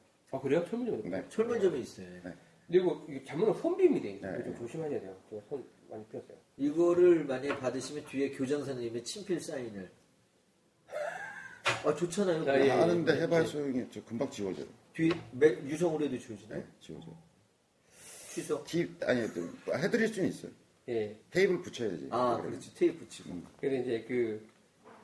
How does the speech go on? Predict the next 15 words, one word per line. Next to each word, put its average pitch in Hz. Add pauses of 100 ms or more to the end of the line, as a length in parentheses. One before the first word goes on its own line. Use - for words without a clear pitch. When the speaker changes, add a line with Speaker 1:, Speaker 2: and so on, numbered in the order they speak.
(180)
Speaker 1:
저희, 113 (220)
어, 110
머나먼 170
싱글님께서 160
숏게임 175
게임 139
성과랑 160
이거는 180
이제 131
올려주셔가지고 131
사람들이 127
이제 104
이걸 113
좀 104 (320)
사-, -